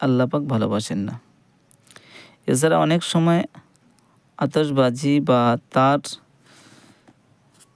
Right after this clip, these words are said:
আগুন নিয়ে খেলা করতে ছেলে মেয়েদের দেখা যায় এবং বিপদ হতেও সময় লাগে না।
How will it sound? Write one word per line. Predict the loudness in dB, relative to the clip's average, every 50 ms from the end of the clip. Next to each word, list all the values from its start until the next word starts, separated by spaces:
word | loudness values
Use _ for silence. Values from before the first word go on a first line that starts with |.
| _ _ _ _ _ _
আগুন | -2 -2 -2 2 2 2 4 4
নিয়ে | 4 4 4 4 2 0
খেলা | -2 -6 -8 -4 -2 0 0 0
করতে | 2 0 0 0 -2 _ 0 0 0 0
ছেলে | 0 -2 0 2 2 4
মেয়েদের | 4 4 4 4 4 4 2 0 2
দেখা | 0 -2 0 0 0 0
যায় | 2 2 0 0 -2 -4 -8 _ _ _ _ _ _ _ -20 -20 -20 _ _ _ _ _ _ _ _ _ _ _ _ _ _ _ _ _ _ _ _ _ _ _ _
এবং | -2 0 2 2 2 2 2 -2 -6 _ _ -10
বিপদ | -8 -8 -2 0 0 0 2 4 4 2 2 2
হতেও | 0 0 0 2 2 2 4 2 2 0 _ _ _ _ _ -20 -20 -20 -20 -20 -18
সময় | -14 -8 -4 0 2 4 4 4
লাগে | 4 2 2 0 -2
না। | -4 -4 -6